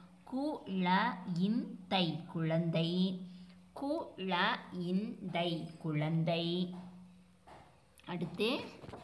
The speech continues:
க வி ய ர ச இர், கவியரசர். க வி ய ர ச இர்,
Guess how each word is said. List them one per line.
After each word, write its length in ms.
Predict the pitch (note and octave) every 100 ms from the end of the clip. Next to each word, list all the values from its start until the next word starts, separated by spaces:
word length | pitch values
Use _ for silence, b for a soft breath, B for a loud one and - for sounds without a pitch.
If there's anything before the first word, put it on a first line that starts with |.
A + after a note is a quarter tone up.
| - - - - - -
க 140 | A#3+ A#3 B3+ B3+ - F3+
வி 180 | G3 A#3 D4+ C5 - - - - - - _ _ - - - - - - - -
ய 300 | F3 F3+ F#3+ G3 A3 A#3 -
ர 140 | F3 F3+ F#3 A3 G#3+ - -
ச 100 | F3+ F#3 F#3 - F3+
இர், 260 | F#3 F3+ - -
கவியரசர். 1120 | F3 D3+ E3+ F3 F3 F3 - F#3 E3+ F3+ F#3+ F#3 - - - - b b b b b b b _ -
க 140 | A3+ A#3 - - F#3
வி 160 | F#3 G#3 C4 E4+ - F#3+
ய 180 | F3+ F#3 G3+ G#3+ - F3+
ர 140 | F3+ F3+ F#3+ F#3 -
ச 120 | G3+ F3 - - - F3
இர், 240 | F3+ F3